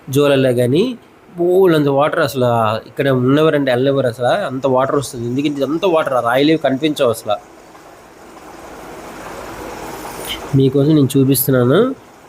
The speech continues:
కేసరవాల్ స్ప్రింగ్ వర్ణ వాటర్ ఫాల్స్ని. మనకి ఇది సౌత్ గోవాలో ఉంది ఫ్రెండ్స్, కంపల్సరీ సౌత్ గోవా వచ్చి మీకు నార్త్ గోవాలో అంతా ఎంటర్టైన్మెంట్ ఉంటుందండి, సౌత్ గోవాలో అంతా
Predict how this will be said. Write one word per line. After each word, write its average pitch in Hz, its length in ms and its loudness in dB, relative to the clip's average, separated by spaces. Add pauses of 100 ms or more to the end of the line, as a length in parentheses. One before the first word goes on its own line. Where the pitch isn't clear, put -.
(760)
కేసరవాల్ 143 680 2 (240)
స్ప్రింగ్ 147 360 0
వర్ణ 135 200 0 (120)
వాటర్ 127 300 0
ఫాల్స్ని. 123 440 0 (800)
మనకి 143 260 2
ఇది 139 180 4
సౌత్ 135 300 2
గోవాలో 147 340 2 (120)
ఉంది 127 200 0 (1160)
ఫ్రెండ్స్, 151 320 0
కంపల్సరీ 143 560 2
సౌత్ 135 260 0
గోవా 151 200 4
వచ్చి 143 240 -4 (180)
మీకు 143 160 0 (140)
నార్త్ 135 340 0
గోవాలో 160 500 4
అంతా 156 240 -2
ఎంటర్టైన్మెంట్ 143 580 0
ఉంటుందండి, 120 400 -4 (140)
సౌత్ 170 380 -4
గోవాలో 160 400 4
అంతా 143 240 -2